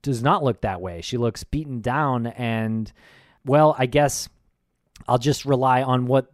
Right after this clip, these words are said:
the British Transit Police said. They said that she could still be traveling by train around London, appearing dazed and confused. And they said that on Thursday, August eighteenth.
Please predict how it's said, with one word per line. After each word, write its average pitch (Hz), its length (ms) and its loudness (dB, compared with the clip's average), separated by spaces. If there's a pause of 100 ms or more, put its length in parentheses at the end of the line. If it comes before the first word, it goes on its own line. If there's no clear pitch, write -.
the 123 280 0
British 123 460 -2
Transit 135 460 -4
Police 107 300 -6
said. 95 280 -6
They 107 120 -2
said 127 240 -2
that 120 180 -2 (220)
she - 200 -4
could 131 340 0
still 175 260 0
be 143 200 0
traveling 143 540 -2
by 131 160 0
train 135 440 -4
around 120 340 0
London, 117 400 0 (220)
appearing 127 460 -2
dazed 127 320 0
and 151 100 0
confused. 147 560 -2 (180)
And 135 140 -2
they 151 80 2
said 190 220 -2
that 180 200 -2
on 151 180 -2
Thursday, 151 640 2
August 143 500 0
eighteenth. 151 680 -4